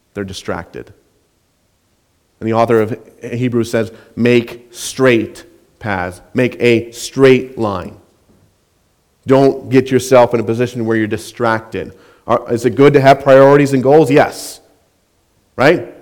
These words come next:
All of us have priorities and goals in this room this morning. All of us have relationships and finances and things that we, we, we have in mind that we want to accomplish.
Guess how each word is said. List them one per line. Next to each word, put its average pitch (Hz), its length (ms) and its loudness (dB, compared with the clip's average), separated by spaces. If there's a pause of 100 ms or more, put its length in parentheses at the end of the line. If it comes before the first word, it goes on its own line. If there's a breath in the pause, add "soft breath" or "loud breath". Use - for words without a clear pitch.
(180)
All 165 200 8
of 180 60 6
us 180 120 4
have 160 180 2
priorities 151 400 2
and 143 80 0
goals 135 260 2
in 123 60 -4
this 113 140 -6
room 117 160 -4
this 101 140 -10
morning. 104 260 -6 (640)
All 139 140 6
of 156 60 8
us 156 80 0
have 147 140 4
relationships 139 680 0
and 127 100 -4
finances 131 560 -2
and 113 120 -6
things 127 240 0
that 123 80 -4
we, 117 220 -6 (220 loud breath)
we, 120 240 0
we 120 140 0
have 131 380 4
in 123 100 2
mind 127 360 2
that 123 40 0
we 120 100 0
want 127 180 0
to 131 40 2
accomplish. 143 760 -2